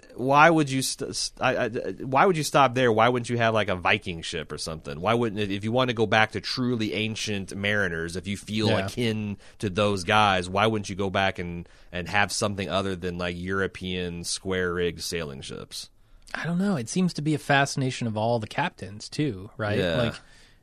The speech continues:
Speaker 2: and I understand that you're piloting a, essentially what is a ship, uh, a seafaring ship in space, but I mean, Picard's got that bug.
Speaker 1: Mm-hmm.
Speaker 2: Uh, Sisko was the only one who avoided it. He really did the baseball thing.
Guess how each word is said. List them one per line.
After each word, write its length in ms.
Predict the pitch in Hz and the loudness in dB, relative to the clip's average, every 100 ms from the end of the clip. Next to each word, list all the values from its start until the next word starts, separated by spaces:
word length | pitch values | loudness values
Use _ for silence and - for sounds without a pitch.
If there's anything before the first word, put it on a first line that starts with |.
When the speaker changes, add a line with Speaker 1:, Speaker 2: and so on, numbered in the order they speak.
| - | 0
Speaker 2:
and 80 | 185 | 2
I 40 | |
understand 460 | 131 104 139 139 113 | 2 0 2 2 2
that 100 | 98 | -2
you're 100 | 101 | -4
piloting 480 | - 113 107 104 101 | 0 0 0 -2 -2
a, 320 | 95 92 95 _ | -4 -8 -12 _
essentially 440 | - - 123 113 | -10 -6 -2 -2
what 280 | 104 104 107 | 0 -2 0
is 220 | 120 113 | 0 0
a 80 | 101 | -2
ship, 440 | 104 - 110 95 - - - - | -4 -2 -2 -4 -12 -16 -20 -6
uh, 440 | 117 104 101 101 117 | -4 -2 -4 -6 -8
a 60 | - | -10
seafaring 480 | - 113 - 110 101 | -6 -4 -2 -2 -2
ship 320 | - 113 - | -2 -2 -2
in 80 | 101 | -10
space, 580 | - 123 95 98 - - - - - - _ - | -2 -2 -2 -6 -10 -12 -20 -20 -20 -20 _ 2
but 240 | 127 120 _ _ - | 2 2 _ _ -6
I 80 | 127 | -2
mean, 160 | 131 113 | 0 -2
Picard's 540 | 107 113 117 143 120 | -2 0 2 2 2
got 240 | 113 101 | 0 2
that 200 | 107 95 | 0 -2
bug. 380 | 98 95 95 113 - - | -2 -6 -6 -8 -10 -10
Speaker 1:
Mm-hmm. 300 | 92 76 71 - _ - - | -8 -8 -12 -16 _ -20 -6
Speaker 2:
Uh, 380 | 113 107 110 107 - - | -2 2 2 0 -4 -4
Sisko 400 | - 285 311 277 | -2 0 2 4
was 100 | 226 | 6
the 120 | 233 | 6
only 120 | 220 | 6
one 140 | 208 | 6
who 100 | 185 | 6
avoided 400 | 185 160 156 101 | 6 6 4 4
it. 120 | 98 95 | -2 -2
He 100 | 185 | 0
really 240 | 202 202 | 4 4
did 180 | 190 180 | 2 0
the 60 | |
baseball 420 | 175 165 - - 95 | 2 2 2 -6 -6
thing. 380 | - 190 98 | -8 -10 -10